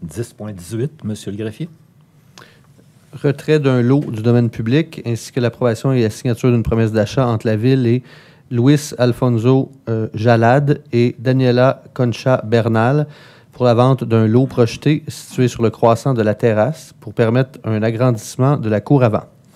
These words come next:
Speaker 1: Ce sera proposé par Madame Couturier, appuyé par Madame Leblanc. C'est adopté. Dix point dix-neuf.
Speaker 2: Retrait d'un lot du domaine public, ainsi que l'approbation et la signature d'une promesse d'achat entre la Ville et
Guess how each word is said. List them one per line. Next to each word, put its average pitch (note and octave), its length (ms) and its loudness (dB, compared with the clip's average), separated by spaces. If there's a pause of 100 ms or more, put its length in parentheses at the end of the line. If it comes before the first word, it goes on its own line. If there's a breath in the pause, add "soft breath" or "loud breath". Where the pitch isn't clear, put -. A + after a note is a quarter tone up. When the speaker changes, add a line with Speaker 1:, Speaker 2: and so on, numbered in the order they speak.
(420 loud breath)
Speaker 1:
Ce - 180 -14
sera - 220 -14
proposé F2 440 -10
par E2+ 460 -8 (520)
Madame F#2+ 280 -10
Couturier, - 580 -8 (200)
appuyé - 340 -10
par G#2 360 -8
Madame F#2+ 300 -8
Leblanc. E2 360 -10 (1000 soft breath)
C'est - 280 -10
adopté. F2+ 480 -10 (120)
Dix A2 260 -6
point A#2+ 220 -6
dix-neuf. A2+ 600 -10 (280)
Speaker 2:
Retrait C#3+ 380 4
d'un C3+ 180 6
lot C3 220 4
du A#2+ 80 -4
domaine B2 240 2
public, C#3 400 -2
ainsi A#2 240 -4
que - 80 -4
l'approbation A#2+ 440 0
et B2+ 40 2
la A#2 80 2
signature A#2+ 380 -2
d'une A2+ 140 0
promesse A2+ 300 0
d'achat A2 340 0
entre A#2+ 200 0
la A2 80 2
Ville C#3+ 400 2
et C3 220 2